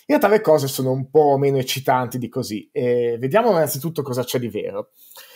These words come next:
È vero innanzitutto che il nove dicembre duemilaventi, eh, l'European Medicines Agency, o ema,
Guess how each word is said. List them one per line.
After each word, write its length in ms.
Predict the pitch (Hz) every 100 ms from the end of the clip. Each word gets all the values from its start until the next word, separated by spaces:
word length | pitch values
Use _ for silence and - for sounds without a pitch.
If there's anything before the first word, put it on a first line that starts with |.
| - _
È 100 | -
vero 160 | 175 302
innanzitutto 540 | 220 185 233 277 262
che 140 | - 165
il 100 | 156
nove 180 | 240 196
dicembre 560 | 165 196 151 123 127
duemilaventi, 1000 | 131 135 214 180 160 160 - 214 240 233 -
eh, 320 | 156 151 147
l'European 460 | 294 226 - 202
Medicines 560 | 151 147 135 135 127 -
Agency, 680 | 143 117 127 - 147 180 -
o 200 | 123 123
ema, 400 | 120 104 143 208